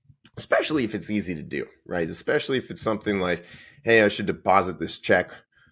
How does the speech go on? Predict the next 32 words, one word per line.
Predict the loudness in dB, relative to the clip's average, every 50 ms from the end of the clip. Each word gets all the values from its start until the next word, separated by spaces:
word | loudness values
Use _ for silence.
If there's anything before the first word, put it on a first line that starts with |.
| _ _ _ -8
on | -4 -2 -2 -2 -2 -2
my | -2 -4 -4
phone | -4 -2 -2 0 0 0 -2 -4
with | -4 -4 -2
mobile | -2 -2 -2 -2 -6
deposit," | -8 -8 -8 -6 -6 -4 -6 -6 -8 -12 -16 _ _ _ -6
or, | -4 -2 0 -2 -2 -2 -2
"I | -2 -2
should | -2 -4 -6 -8 -8 -6 -2
pay | 0 2 2 2
this | 2 -2 -4 -8
bill | -8 -6 -4 -2 -2 -2 -2 -4 -8 -12 _ _ _ _ _ _ _ _ -6
with | -6 -4 -4
the | -6 -6
credit | -2 2 2 2 2 0 -2
card | -2 -2 -2 -2 -4 -8 -10 _ -12
and | -10 -6
send | -2 -2 0 0
it | 0 -2 -2
in | -4 -4
the | -4
mail," | -4 -4 -6 -6 -8 -14 _ -20 -20 -20 _ _ _ _ _ 2
or | 2 4
whatever | 6 6 4 4 4 4
it | 4
might | 4 4 2
be, | 0 -2 -4
something | 0 0 0 0 0 0 2
really | 2 2 2 0 0
easy | 0 0 0 0 0 0
like | 2 0 0 2 2
that. | 2 2 2 0